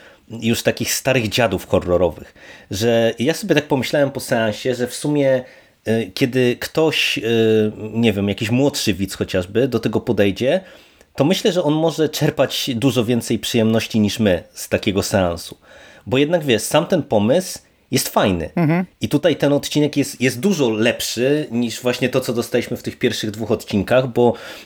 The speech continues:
Speaker 1: e, on ma w sumie parę głównych bohaterów, która daje się lubić. No, robi głupie rzeczy, ale tak po nastolatkowemu głupie rzeczy. E, tym bardziej, że oni tam jeszcze mają tego takiego kolegę, przegiętego geja,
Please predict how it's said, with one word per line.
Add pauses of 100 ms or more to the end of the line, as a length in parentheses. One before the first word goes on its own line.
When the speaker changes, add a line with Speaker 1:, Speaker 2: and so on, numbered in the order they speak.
(140)
Speaker 1:
e,
on
ma
w
sumie
parę
głównych
bohaterów,
która
daje
się
lubić.
No,
robi
głupie
rzeczy,
ale
tak
po
nastolatkowemu
głupie
rzeczy. (520)
E,
tym
bardziej,
że
oni
tam
jeszcze
mają
tego
takiego
kolegę,
przegiętego
geja,